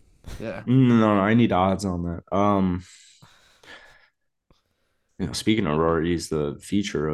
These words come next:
Speaker 2: in, uh, Full Swing.
Speaker 1: No, but J-, Jackson, going back to you talking about beating me in golf,
Speaker 2: What's gonna happen?
Speaker 1: not, it won't happen.
Speaker 2: Oh, it's
Speaker 1: At
Speaker 2: gonna
Speaker 1: least it won't
Speaker 2: happen.
Speaker 1: happen this year.
Speaker 2: No,
Speaker 1: It
Speaker 2: it'll
Speaker 1: won't
Speaker 2: happen,
Speaker 1: happen.
Speaker 2: and I, if you want, um,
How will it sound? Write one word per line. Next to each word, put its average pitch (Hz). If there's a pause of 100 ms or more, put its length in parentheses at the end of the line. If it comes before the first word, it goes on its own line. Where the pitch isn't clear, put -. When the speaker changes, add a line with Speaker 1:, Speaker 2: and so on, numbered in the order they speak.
Speaker 2:
in, 76
uh, 76
Full 78
Swing. 85
Speaker 1:
No, 131
but 123 (380)
J-, - (680)
Jackson, 151
going 190
back 143
to 143
you 127
talking 117
about 107 (420)
beating 107
me 104
in 95
golf, 87 (220)
Speaker 2:
What's 101
gonna -
happen? -
Speaker 1:
not, 113 (340)
it 107
won't -
happen. 90
Speaker 2:
Oh, 117
it's -
Speaker 1:
At -
Speaker 2:
gonna 135
Speaker 1:
least 101
it 98
won't 165
Speaker 2:
happen. 160
Speaker 1:
happen -
this 123
year. 101 (460)
Speaker 2:
No, 156
Speaker 1:
It 151
Speaker 2:
it'll 170
Speaker 1:
won't 156
Speaker 2:
happen, 139
Speaker 1:
happen. 120
Speaker 2:
and -
I, 123
if 127
you 131
want, 135
um, 95